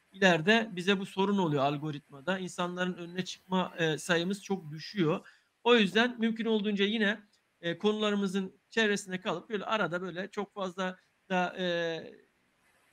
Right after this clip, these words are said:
kopmadan böyle güzel tatlı şeylerle, e, konularla da yayınlarımızı tamamlayabiliriz.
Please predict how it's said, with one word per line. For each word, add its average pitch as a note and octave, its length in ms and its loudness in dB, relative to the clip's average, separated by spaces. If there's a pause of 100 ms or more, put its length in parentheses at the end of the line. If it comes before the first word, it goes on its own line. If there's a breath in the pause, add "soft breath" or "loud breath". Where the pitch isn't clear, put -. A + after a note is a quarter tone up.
(680)
kopmadan G#3 600 -4 (400)
böyle G3 140 -6
güzel G3 360 -2
tatlı G#3+ 280 -2
şeylerle, F3 640 -4
e, E3 500 -4
konularla E3 520 -4
da A#3 200 -4
yayınlarımızı F#3 480 -4
tamamlayabiliriz. F#3+ 560 -10